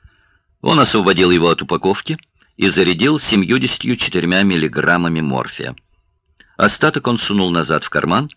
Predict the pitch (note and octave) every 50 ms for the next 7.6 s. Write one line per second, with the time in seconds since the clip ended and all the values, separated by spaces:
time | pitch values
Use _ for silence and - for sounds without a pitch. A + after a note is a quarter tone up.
0 | _ _ _ - _ - - G2+ - - - C3+ C#3+ D3+ C3 - - G#2+ - -
1 | A2 F#2+ F2+ A2 A2 - - - - - - - G#2 G2+ G2+ G2+ - - C#3+ C#3
2 | _ _ _ _ _ _ - - F2+ - G2 F#2 F2+ E2+ E2 - G2 A2 - -
3 | A2+ G#2 A2 G#2 G2 F#2+ F#2 F2+ E2+ - - - - _ _ _ _ _ _ _
4 | _ _ _ _ - - F2 F2 F#2+ G#2 B2 B2 - - - - _ _ _ -
5 | - - - - G2 F#2 - F2+ D#2+ D#2 D2+ - _ _ _ _ _ _ _ _
6 | _ _ _ _ _ _ _ _ _ - C#2+ D#2 D2+ D#2+ E2 D2+ E2 D#2 D#2+ D2+
7 | D2 D2+ E2 F2 E2+ C2+ - - - - -